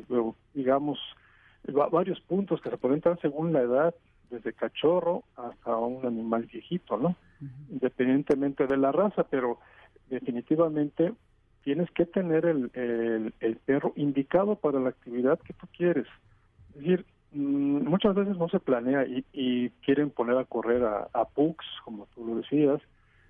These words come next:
Speaker 1: o un bulldog, un bulldog francés. Eh, por ejemplo, un pastor alemán puede tener, eh, digamos, la, quizás la misma fuerza que un boxer, pero su biomecánica es muy diferente.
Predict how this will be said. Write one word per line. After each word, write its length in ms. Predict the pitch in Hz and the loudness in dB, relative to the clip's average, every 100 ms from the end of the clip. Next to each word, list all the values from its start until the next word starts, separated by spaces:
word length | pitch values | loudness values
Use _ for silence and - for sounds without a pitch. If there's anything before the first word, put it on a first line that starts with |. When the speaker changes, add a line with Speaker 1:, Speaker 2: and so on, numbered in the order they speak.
| - | -14
Speaker 1:
o 80 | - | -6
un 200 | 120 120 | -4 -4
bulldog, 540 | 139 123 - 127 156 156 | -8 -12 -2 0 2 -2
un 80 | 123 | -8
bulldog 240 | - 117 | -10 -4
francés. 580 | 113 107 - 139 165 175 - _ _ - - - | -2 -4 0 2 4 2 -4 _ _ -20 -20 -4
Eh, 400 | - 139 139 135 - | 2 4 4 2 2
por 140 | 135 | 2
ejemplo, 420 | 127 151 160 170 | 2 0 2 0
un 60 | 165 | 2
pastor 340 | 160 - 147 | 0 0 2
alemán 640 | 151 139 117 123 151 202 - | 2 2 2 2 2 0 -4
puede 200 | - 131 | 2 2
tener, 460 | 139 123 120 123 131 | 2 0 2 2 2
eh, 400 | 123 113 110 107 - _ _ _ - | 0 -2 -2 -6 -10 _ _ _ 2
digamos, 440 | 135 143 139 131 | 4 4 2 0
la, 140 | 123 117 _ _ | -2 -2 _ _
quizás 260 | 127 160 175 | -2 0 2
la 80 | |
misma 260 | 151 160 127 | 0 0 -2
fuerza 340 | - 151 - | 0 0 0
que 140 | 131 127 | -8 -8
un 120 | 123 | -2
boxer, 440 | 113 110 - 180 - _ _ _ _ _ - | 0 0 -2 -4 -4 _ _ _ _ _ 0
pero 260 | 151 180 | 2 2
su 160 | 170 160 | 0 0
biomecánica 840 | 139 127 131 - 135 151 - 190 - | 0 0 0 0 0 -2 -2 -2 -2
es 160 | 139 | -6
muy 140 | 160 170 | -6 -4
diferente. 580 | 165 160 202 - 123 | 0 0 0 -4 -10